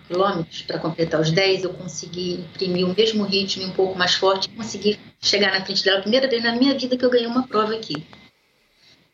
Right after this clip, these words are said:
E nós fomos desclassificadas, nós duas. Aí fiquei com muita raiva. Isso, <laughs> isso.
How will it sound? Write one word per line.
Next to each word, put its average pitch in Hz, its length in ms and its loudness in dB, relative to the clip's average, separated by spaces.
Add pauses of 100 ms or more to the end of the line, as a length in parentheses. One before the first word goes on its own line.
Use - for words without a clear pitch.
(160)
E 220 280 2
nós 226 200 2
fomos 220 200 -2
desclassificadas, 190 920 0
nós 208 260 -2
duas. 175 320 -2
Aí 202 120 2
fiquei 208 240 -2
com - 80 -14
muita 202 260 -4
raiva. 170 340 2 (580)
Isso, 175 320 0
<laughs> - 60 -12
isso. - 460 2